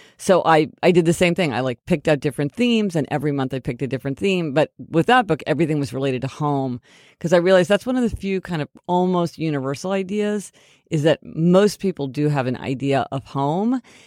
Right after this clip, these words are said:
And if you're not happy at home, it's hard to be happy. So I thought, well, I'll just pick a theme every month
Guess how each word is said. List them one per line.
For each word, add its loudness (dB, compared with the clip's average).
And 4
if -2
you're 0
not 2
happy 2
at 0
home, -2
it's -8
hard -2
to -6
be -2
happy. 2
So -4
I 4
thought, 0
well, 0
I'll 2
just -6
pick 0
a -2
theme 0
every -2
month 0